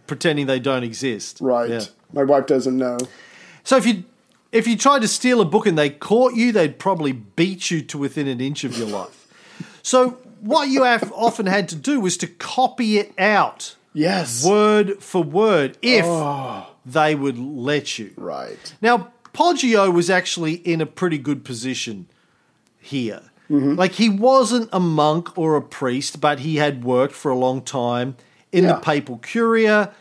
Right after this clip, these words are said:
Speaker 1: in the
Speaker 2: Drop names.
Speaker 1: Vatican.
Speaker 2: Yeah.
Speaker 1: He was fr-, friendly with most of the powerful clerics, cardinals, popes, bishops. He, he'd known a succession of popes.
Speaker 2: Mm-hmm.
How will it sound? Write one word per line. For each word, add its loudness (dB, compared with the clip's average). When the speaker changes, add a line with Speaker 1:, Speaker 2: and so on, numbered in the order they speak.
Speaker 1:
in -4
the -4
Speaker 2:
Drop 0
names. -4
Speaker 1:
Vatican. 2
Speaker 2:
Yeah. -4
Speaker 1:
He 0
was -2
fr-, -12
friendly 0
with -2
most 0
of -12
the -4
powerful 0
clerics, 0
cardinals, 0
popes, 0
bishops. 0
He, -4
he'd -6
known 2
a 0
succession -2
of -4
popes. 2
Speaker 2:
Mm-hmm. 2